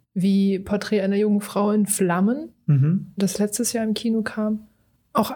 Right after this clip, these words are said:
Speaker 1: eher auf eine künstlerische Sicht. Aber da hätte ich zum Beispiel nie damit gerechnet, dass sich Kate Winslet in diese Position zieht. Viel mehr, also eigentlich von mir selber enttäuscht bin, dass ich sie quasi so vorprogrammiert habe als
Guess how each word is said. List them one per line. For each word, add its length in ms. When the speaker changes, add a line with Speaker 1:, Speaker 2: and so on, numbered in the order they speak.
Speaker 1:
eher 220
auf 100
eine 200
künstlerische 680
Sicht. 460
Aber 460
da 120
hätte 220
ich 120
zum 120
Beispiel 280
nie 120
damit 220
gerechnet, 380
dass 140
sich 320
Kate 260
Winslet 600
in 100
diese 200
Position 600
zieht. 460
Viel 180
mehr, 460
also 360
eigentlich 360
von 160
mir 240
selber 340
enttäuscht 480
bin, 120
dass 140
ich 180
sie 120
quasi 300
so 140
vorprogrammiert 880
habe 380
als 500